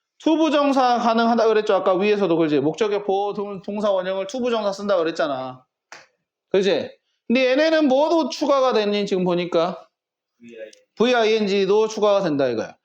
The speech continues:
근데 브이아이엔지가 추가가 되는 이유는, 이유는 그렇게 적어놔. 밑에 이렇게 해갖고 똑같이 적어놔. 똑같이 적어놔. 지각동사는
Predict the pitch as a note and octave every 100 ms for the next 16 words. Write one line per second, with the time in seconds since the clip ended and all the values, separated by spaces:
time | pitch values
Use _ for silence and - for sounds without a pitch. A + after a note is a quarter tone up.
0 | _ _ _ _ G3+ G#3 A#3+ F4 E4+ D4
1 | D4+ D#4 D4 C#4 - C#4+ D#4+ D4+ B3 B3
2 | C4 G#3+ A#3 C#4 A#3+ C4+ D#4+ B3+ C#3 G2+
3 | - E3 A3+ C4 A#3+ D4+ E4 G#3 G#2+ -
4 | _ _ _ _ _ _ _ _ _ -
5 | _ _ _ - A3+ G#3+ - D#3+ D#3 C3
6 | - _ - D#3 F#3 D#3+ E3+ G3 G#3 G3+
7 | F#3+ A3 A#3+ - E3 E3 C#3+ - _ _
8 | _ A3 A3+ F#3+ E3+ D#3+ D#3+ - - _
9 | _ _ A#3 C#4 D#4 D#4+ D4+ D#4 D4 C#4
10 | C4 D4+ D4+ G#3 A#2 -